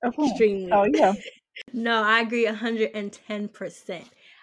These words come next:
Speaker 2: I, okay, I didn't follow her, but do you think that we should be following or subscribing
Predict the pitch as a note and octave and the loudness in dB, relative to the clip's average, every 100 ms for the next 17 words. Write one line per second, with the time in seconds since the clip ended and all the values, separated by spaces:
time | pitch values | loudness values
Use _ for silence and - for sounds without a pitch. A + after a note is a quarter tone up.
0 | - B3 D4+ C#4 C4 C4 A#3 D#4+ D#4+ A#3 | 4 6 6 2 -2 0 0 0 -2 -2
1 | - A3+ A#3+ A3 G#3 F#3+ G3+ A#3+ D4 D4+ | 2 4 4 0 -2 -4 -4 -4 -4 -4
2 | C#4 A#3+ B3 B3 G#3+ G#3+ - G#3+ G#3+ G#3+ | -4 -4 -4 -4 -6 -6 -2 0 2 0
3 | G#3 G#3 G#3 G3+ G3 G3 G3 G3 G3+ - | -2 -4 -4 -6 -6 -6 -6 -8 -10 -4
4 | G#3+ G3+ G3+ | 0 0 0